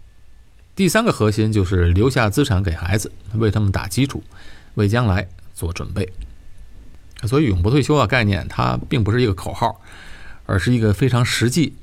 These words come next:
而且非常积极的一个人生的态度。这新加坡呢，现在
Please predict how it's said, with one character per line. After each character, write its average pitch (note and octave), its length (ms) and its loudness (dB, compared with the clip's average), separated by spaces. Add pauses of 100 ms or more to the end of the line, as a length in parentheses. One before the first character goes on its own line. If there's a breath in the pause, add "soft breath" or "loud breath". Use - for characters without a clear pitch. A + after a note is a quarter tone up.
(120)
而 G#2+ 120 0
且 G#2 160 0
非 G2+ 160 0
常 A#2 200 0
积 F#3+ 220 2
极 G#2+ 140 2
的 F2 100 2
一 F2 140 2
个 F#2 240 0 (180)
人 F#2 220 2
生 G2 160 2
的 F#2+ 60 2
态 C3+ 200 -2
度。 G2 140 -8 (1200)
这 C#3 240 2
新 F#3 140 2
加 F#3+ 120 4
坡 G#3+ 200 4
呢， D3 240 4
现 C#3 200 0
在 G#2+ 500 4